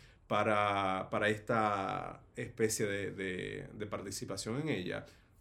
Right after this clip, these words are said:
El ser plaza. Las plazas son personas que tienen en su participación dentro de la veintiuna división el sistema de servicio,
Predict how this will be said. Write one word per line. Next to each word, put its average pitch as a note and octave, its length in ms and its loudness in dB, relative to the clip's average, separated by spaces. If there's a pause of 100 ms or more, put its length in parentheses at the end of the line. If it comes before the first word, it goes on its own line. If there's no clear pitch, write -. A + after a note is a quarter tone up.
(400)
El E3 160 4
ser F3+ 220 0
plaza. C3+ 440 -2 (1080)
Las A#2+ 260 0
plazas E3 880 2 (100)
son A#2 680 -2 (220)
personas B2+ 800 -2 (500)
que A2+ 220 2
tienen B2 720 0 (500)
en F3+ 220 4
su D#3+ 400 4
participación A#2+ 760 0
dentro D#3+ 260 0
de E3+ 60 0
la D#3 60 2
veintiuna C3 320 0
división C3 600 -4
el A2+ 140 4
sistema A2+ 440 -4
de C3 100 0
servicio, A#2 800 -6